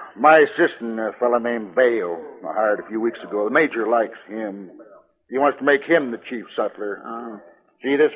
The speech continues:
Speaker 1: Vale is willing to do extra work for the Army, so the major's always calling on him for this and for that. And... It's the work the soldiers ought to do, and I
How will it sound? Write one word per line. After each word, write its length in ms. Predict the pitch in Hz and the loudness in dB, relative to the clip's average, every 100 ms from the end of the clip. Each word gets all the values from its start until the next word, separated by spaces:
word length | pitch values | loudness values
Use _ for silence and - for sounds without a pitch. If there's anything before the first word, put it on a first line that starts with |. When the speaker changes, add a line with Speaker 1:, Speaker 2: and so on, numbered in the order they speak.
| 117 | 4
Speaker 1:
Vale 300 | 170 151 139 | 6 6 4
is 100 | 123 | 0
willing 300 | 143 143 131 | 0 0 -2
to 80 | 117 | -6
do 220 | 120 120 | -2 -2
extra 320 | 131 - - | -2 -6 -12
work 340 | 95 113 - - | -6 -6 -6 -16
for 60 | |
the 140 | 80 95 | -8 -2
Army, 340 | 95 92 92 90 | -2 -4 -10 -4
so 200 | 98 110 | -2 0
the 80 | 101 | -2
major's 400 | 107 110 107 98 | -4 -6 -4 2
always 340 | 113 113 110 - | 4 4 0 -2
calling 280 | 120 110 | 0 2
on 220 | 110 113 113 | 0 -2 -4
him 40 | |
for 160 | 95 101 | -6 -4
this 320 | 107 110 104 - | -2 -2 -4 -10
and 80 | |
for 80 | - | -12
that. 400 | 90 98 104 107 | -4 0 0 0
And... 120 | 95 92 _ _ - _ _ _ - | -4 -20 _ _ -20 _ _ _ -16
It's 120 | - | -8
the 60 | 117 | 4
work 200 | 151 - | 4 4
the 80 | 101 | 2
soldiers 360 | 151 175 113 90 | 4 4 2 -2
ought 180 | 90 82 | -4 -6
to 80 | |
do, 220 | 92 98 107 | -6 -6 -8
and 140 | 90 | -8
I 140 | 87 | -8